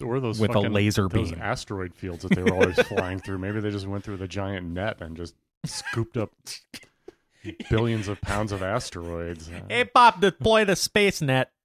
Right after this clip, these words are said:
Speaker 2: We're at the asteroid field.
Speaker 1: Darth Vader is probably like, "I'm sick and tired of flying through asteroid fields. Let's, let's start
Speaker 2: Scoop these things up
Speaker 1: scoop
Speaker 2: and
Speaker 1: these
Speaker 2: do
Speaker 1: things up
Speaker 2: something
Speaker 1: and do
Speaker 2: with them."
Speaker 1: something with it, sure.
Speaker 2: Well, I don't know. This, this,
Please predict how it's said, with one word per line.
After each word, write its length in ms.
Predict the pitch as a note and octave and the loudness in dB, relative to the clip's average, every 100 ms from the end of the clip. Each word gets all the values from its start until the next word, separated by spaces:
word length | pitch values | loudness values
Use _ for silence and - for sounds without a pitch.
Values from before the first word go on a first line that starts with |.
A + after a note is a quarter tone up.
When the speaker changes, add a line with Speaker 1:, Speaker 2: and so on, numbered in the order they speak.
| _ - | _ -2
Speaker 2:
We're 140 | E3 | 2
at 140 | F3 F3 | 2 4
the 60 | |
asteroid 500 | E3+ E3 - C#3+ C3 - | 4 2 2 0 0 0
field. 240 | C3+ B2 A#2 _ _ - | 2 2 0 _ _ -6
Speaker 1:
Darth 220 | F#2+ - | -6 -2
Vader 240 | G#2 A2 | -2 -2
is 80 | F#2 | -4
probably 240 | - F#2 | -6 -6
like, 120 | F#2+ F#2+ | -6 -8
"I'm 100 | F2+ | -8
sick 220 | A#2 - | -8 -8
and 80 | F2+ | -8
tired 240 | F#2 G2 | -6 -6
of 80 | F#2 | -8
flying 280 | G#2 F#2+ F2+ | -8 -8 -6
through 160 | F#2 | -6
asteroid 480 | G2 A#2 F2 E2 E2 | -6 -8 -10 -10 -10
fields. 360 | - E2+ E2 E2+ | -8 -8 -6 -8
Let's, 280 | F2 - - - | -10 -12 -20 -16
let's 220 | F#2 - | -16 -14
start 240 | - - G2 | -12 -6 -4
Speaker 2:
Scoop 320 | - D#3 - | 4 2 4
these 240 | E3+ D#3+ | 2 2
things 280 | - D#3 B2+ | 2 2 4
up 180 | B2+ D#3 | 4 4
Speaker 1:
scoop 80 | A#2+ | 0
Speaker 2:
and 80 | A2 | -2
Speaker 1:
these 160 | G2+ | -2
Speaker 2:
do 80 | C3+ | 2
Speaker 1:
things 160 | D3 F#2+ | 2 2
up 20 | |
Speaker 2:
something 280 | A2+ G2 G2 | -2 0 -2
Speaker 1:
and 40 | G2 | -2
do 40 | |
Speaker 2:
with 120 | F#2+ | -4
them." 100 | F#2+ | -4
Speaker 1:
something 200 | F2 E2 E2 | -4 -6 -10
with 100 | D#2+ | -12
it, 80 | - | -14
sure. 280 | - B2+ B2 | -14 -12 -2
Speaker 2:
Well, 380 | D#3+ D#3+ C#3+ _ - | 2 2 2 _ -2
I 80 | C3+ | 4
don't 140 | E3+ | 6
know. 360 | E3+ D#3+ A#2 G2+ - | 6 6 4 0 -4
This, 200 | C3 - | -4 -2
this, 260 | - - | -4 -4